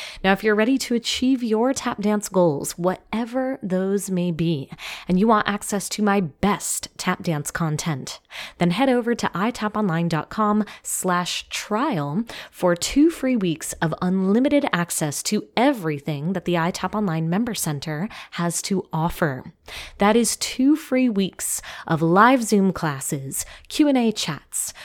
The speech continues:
Zoom class replays, all of my courses, which include Tap Dance one oh one, Historical Choreo, Improve Your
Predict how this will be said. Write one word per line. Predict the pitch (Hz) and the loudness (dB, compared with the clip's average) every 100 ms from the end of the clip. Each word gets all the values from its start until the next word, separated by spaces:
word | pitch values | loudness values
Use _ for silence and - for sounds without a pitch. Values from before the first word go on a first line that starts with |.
| - | -6
Zoom | 175 190 262 | 2 4 4
class | 262 226 226 - | 2 -2 -2 -4
replays, | 185 175 180 170 170 165 - _ _ | -4 -4 -2 -2 -2 -4 -8 _ _
all | 226 240 277 277 | 0 4 4 4
of | 208 | 2
my | 170 160 | 2 0
courses, | - 151 143 - 156 151 220 | 0 -2 -2 -2 0 0 0
which | 170 - | -2 -2
include | 160 - 196 165 | -2 0 0 0
Tap | - 202 - | -2 -4 -2
Dance | 175 151 - | -2 -2 -4
one | 143 | -4
oh | 139 135 | -4 -2
one, | 139 226 233 233 233 - - | 2 4 4 0 -2 -10 -6
Historical | 165 - - 247 240 226 | -4 0 2 2 2 0
Choreo, | 220 214 214 214 214 208 214 247 - - | 2 0 2 2 0 -2 -4 -8 -14 -2
Improve | - 220 - 208 196 | 4 4 4 2 2
Your | 160 147 | 0 0